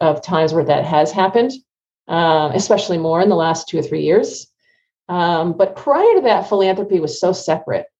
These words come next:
It wasn't, this wasn't a partner and lift from within, right? And I lived through a lot of those years of philanthropy. So, uh, and even the word philanthropy, is it as inclusive as it needs to be? It, does it create the otherness that we constantly have in this country? So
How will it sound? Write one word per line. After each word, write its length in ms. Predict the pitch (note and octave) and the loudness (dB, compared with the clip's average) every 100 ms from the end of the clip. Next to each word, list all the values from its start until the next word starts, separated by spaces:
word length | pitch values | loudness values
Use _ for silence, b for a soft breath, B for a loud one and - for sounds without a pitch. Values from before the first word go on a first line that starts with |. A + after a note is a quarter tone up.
| _ | _
It 80 | - | -6
wasn't, 420 | F3 A3 A#3 A3+ | 2 2 4 2
this 140 | F#3 - | 0 0
wasn't 340 | F#3+ G3+ G#3+ | 2 4 2
a 60 | - | 0
partner 320 | F#3 D#3 E3 | 0 0 0
and 140 | D#3 | -2
lift 160 | D#3 C#3+ | -4 -6
from 160 | D3+ D3+ | -6 -6
within, 300 | C3 A2 B2+ | -6 -6 -4
right? 140 | D#3 | -2
And 80 | E3 | 0
I 100 | F#3+ | 0
lived 360 | F3+ G#3 G#3+ | 2 2 0
through 140 | G3+ E3 | 0 2
a 40 | |
lot 180 | D#3+ E3+ | 2 0
of 80 | E3 | 0
those 220 | D#3+ D#3 | -2 0
years 260 | E3 D#3+ C#3+ | 0 -2 -4
of 80 | |
philanthropy. 500 | - C#3+ C#3 A#2 - | -10 -10 -10 -12 -14
So, 440 | C#3+ F#3+ F3+ F3 B B B B F#3 | -4 2 2 2 B B B B -2
uh, 60 | |
and 180 | G3 A3+ | 2 2
even 200 | C#4 D4 | 2 2
the 80 | B3 | 4
word 200 | A3 G3+ | 2 2
philanthropy, 640 | G3 F3+ F#3+ F#3 - - | -2 -2 -4 -4 -6 -4
is 140 | D#3+ | -2
it 80 | F3 | 0
as 180 | E3+ E3 | 0 0
inclusive 540 | E3 - G#3+ G#3+ F#3+ | -4 2 2 4 0
as 100 | E3+ | 0
it 120 | E3 D#3+ | -2 0
needs 240 | E3+ E3 | -2 -2
to 80 | F3 | -2
be? 200 | E3+ E3 | 0 0
It, 100 | D3 | 0
does 160 | D3+ D#3 | -4 -4
it 120 | - | -6
create 320 | E3 E3 E3+ | -2 -2 0
the 140 | F3 | 2
otherness 420 | F3 F3 E3 D#3 - | 2 2 0 -2 -4
that 140 | D3 | -6
we 100 | D#3 | -6
constantly 480 | D#3+ C#3+ - D3+ D3 | -6 -8 -10 -12 -8
have 180 | D#3 C#3 | -8 -10
in 100 | - | -14
this 100 | - | -14
country? 300 | A#2+ - - | -14 -14 -10
So 440 | - F3+ E3+ E3 | 0 2 2 -4